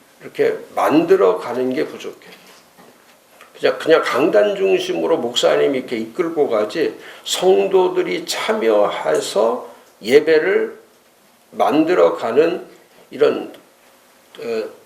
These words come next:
자율, 자율적 예배가 불가능한 거죠. 그게 한국교회 스타일입니다. 이 학문을 하더라도 한국교회 학문은 혼자는 잘하는데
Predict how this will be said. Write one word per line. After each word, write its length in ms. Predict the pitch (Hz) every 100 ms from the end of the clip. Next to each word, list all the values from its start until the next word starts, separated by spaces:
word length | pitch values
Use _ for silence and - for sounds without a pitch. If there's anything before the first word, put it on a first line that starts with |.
| _ -
자율, 680 | - 127 165 190 196 196 -
자율적 840 | - - 131 170 190 185 196 190
예배가 720 | 135 131 131 131 135 127 - -
불가능한 600 | 131 135 127 113 110 110
거죠. 300 | 113 - - - _ _ _ _ _ _ _ _ - _ _
그게 120 | - 160
한국교회 540 | 175 220 208 - 160
스타일입니다. 720 | - - 175 143 123 - - - _ _ _ _ _ _ _ _ _ _ _ _ -
이 60 | 160
학문을 640 | - 247 247 247 233 196
하더라도 420 | 170 170 151 139 139
한국교회 880 | 196 208 196 175 - - 156 143
학문은 880 | - - - 208 170 139 151 147 107 - - - -
혼자는 500 | 240 226 214 208 202
잘하는데 800 | - 135 139 135 127 - 107